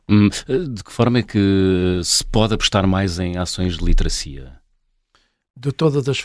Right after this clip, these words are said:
Speaker 2: todas as ocasiões são, são possíveis. Repare, eu vou, não sei, agora vou perder aqui, não vou perder, vou ganhar, vou tentar ganhar, eh, um tempo. Nós, quando falamos em literacia, pensamos que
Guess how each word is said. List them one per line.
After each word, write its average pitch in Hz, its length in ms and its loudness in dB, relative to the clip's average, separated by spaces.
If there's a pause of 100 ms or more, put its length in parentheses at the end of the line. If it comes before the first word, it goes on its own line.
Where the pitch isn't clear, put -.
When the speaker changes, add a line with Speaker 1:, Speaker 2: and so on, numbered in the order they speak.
(100)
Speaker 2:
todas 147 360 -2
as 135 100 -4
ocasiões 127 640 -8
são, 117 440 -12
são 131 220 -12
possíveis. - 460 -18 (600)
Repare, 139 460 -2
eu 156 100 -4
vou, 160 400 0
não 143 140 -4
sei, 135 240 -2
agora 135 240 -2
vou 123 200 -8
perder 135 380 2
aqui, 131 400 -6
não 185 140 -6
vou 190 140 2
perder, 117 320 -6
vou 156 160 2
ganhar, 117 400 -2
vou 135 160 -4
tentar 123 320 -4
ganhar, 135 420 -2 (580)
eh, 131 320 -10 (160)
um 147 200 2
tempo. - 440 -8 (1080)
Nós, 185 280 2
quando 156 280 -2
falamos 120 540 -2
em 147 100 2
literacia, 120 680 -4
pensamos 135 720 -6 (100)
que 139 320 -6